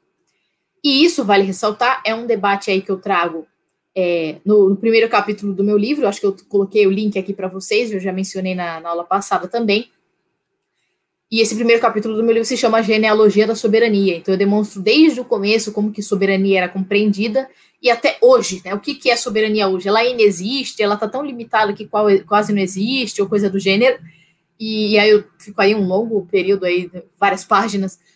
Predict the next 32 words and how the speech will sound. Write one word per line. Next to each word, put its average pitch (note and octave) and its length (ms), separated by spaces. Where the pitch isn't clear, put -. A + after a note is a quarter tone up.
fazendo G3+ 360
essa G3 160
discussão. G3 360
Se G3 80
vocês F#3+ 260
tiverem F#3 260
algum F3+ 100
interesse, G#3+ 560
o - 20
link G3+ 240
aqui G3+ 160
pro F#3+ 160
meu F#3+ 120
livro F#3 200
tá G3 120
aí G#3 60
embaixo. - 380
Bom, B3 220
essa C4+ 680
nova A#3+ 340
configuração G3 720
da F#3+ 60
soberania, F#3 520
então, B3 260
não, C#4+ 260
não C4 440
representa A#3+ 720
uma A3+ 140
redução A3 840
da F3+ 120
soberania F#3+ 560
nacional, F3 460